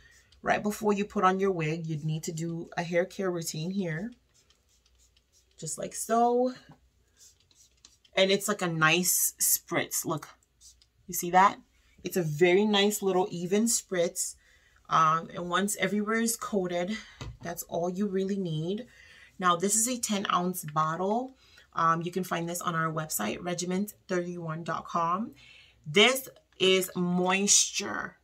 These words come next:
I'm telling you, if you've tried everything on the market and nothing's worked for you, this will work for you. It doesn't matter what your porosity is. I've heard so many people say, "I have low porosity, high porosity." Porosity, nothing. This product will work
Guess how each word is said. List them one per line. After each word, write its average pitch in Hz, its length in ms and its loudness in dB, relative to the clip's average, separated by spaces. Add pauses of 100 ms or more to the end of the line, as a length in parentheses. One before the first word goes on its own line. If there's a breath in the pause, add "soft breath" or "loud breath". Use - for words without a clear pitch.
(260)
I'm 214 160 8
telling 226 300 4
you, 208 140 0
if 190 160 0
you've 233 160 -2
tried 220 260 2
everything 208 320 -2
on 208 80 0
the 190 60 -2
market 175 360 2
and 160 80 -4
nothing's 156 360 -4
worked 160 240 -2
for 196 120 -2
you, 214 420 -2
this 175 200 -4
will 165 140 0
work 156 220 0
for 156 160 -4
you. 147 260 -10 (280 loud breath)
It 165 100 -4
doesn't 175 200 0
matter 175 220 6
what 190 160 0
your 170 100 -2
porosity 175 760 2
is. 185 180 2
I've 151 180 0
heard 165 220 -2
so 190 100 -4
many 202 120 0
people 185 160 -6
say, 185 160 -2
"I 180 60 4
have 175 260 2
low 208 140 4
porosity, 202 580 4
high 180 240 0
porosity." 185 680 2 (340 loud breath)
Porosity, 208 600 6
nothing. 190 480 -2 (180 loud breath)
This 208 220 4
product 196 540 0
will 185 200 4
work 165 460 4